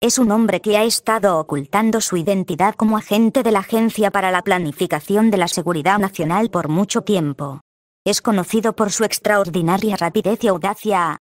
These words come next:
y durante una misión secreta, conoce y se enamora de Choi Yeon-soo, con quien se casa y tiene dos hijos. Sin embargo, cuando Yeon-soo es nominada para el puesto de la Unidad de Investigaciones de Corrupción contra Funcionarios Mayores,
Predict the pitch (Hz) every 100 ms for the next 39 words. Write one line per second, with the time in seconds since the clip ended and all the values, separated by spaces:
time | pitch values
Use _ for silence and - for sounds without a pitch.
0 | - 185 190 196 190 175 220 233 208 -
1 | 214 226 - - 208 214 208 190 - 214
2 | 262 - 190 165 214 185 170 160 214 226
3 | 196 - 220 220 175 175 214 - 208 208
4 | 196 - 214 202 208 214 202 220 214 208
5 | 208 190 233 220 170 220 175 160 - -
6 | 156 - _ _ _ _ - 226 196 175
7 | 170 220 247 - 220 - - 208 208 185
8 | 170 208 208 226 247 240 208 233 180 170
9 | 226 240 202 185 165 233 240 - 214 185
10 | 165 160 175 185 190 214 208 196 - 185
11 | 175 208 240 240 175 175 165 160 - 220
12 | 226 220 208 - 208 185 170 185 156 185
13 | 233 226 214 180 175 233 247 254